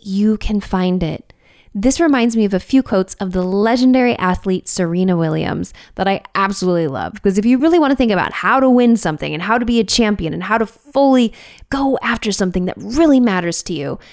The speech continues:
this woman is a powerhouse of wisdom. And Serena Williams says, quote,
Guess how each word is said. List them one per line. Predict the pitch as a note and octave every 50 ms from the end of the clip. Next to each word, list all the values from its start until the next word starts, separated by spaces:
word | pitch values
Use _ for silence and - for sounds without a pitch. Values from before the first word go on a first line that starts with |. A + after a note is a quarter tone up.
| - - -
this | G3 A3+ A3+ A3+
woman | A3+ G#3 G3+ F#3+ - -
is | G3 F3+ F3+
a | F3+ F3
powerhouse | F#3+ F3+ F3 F3 F3 E3+ E3 F3 F3 D3+ D3 D3 -
of | - - E3 E3
wisdom. | D#3+ D3+ - - - - - - - _ - - - - - -
And | - A#3 A3
Serena | - C4 C#4 D#4+ F#4 F4
Williams | C#4+ A3 G3 F#3 F3 F3+ E3+ E3 E3+
says, | - - - - - - - -
quote, | - - - A3 F#3+ F3 - - _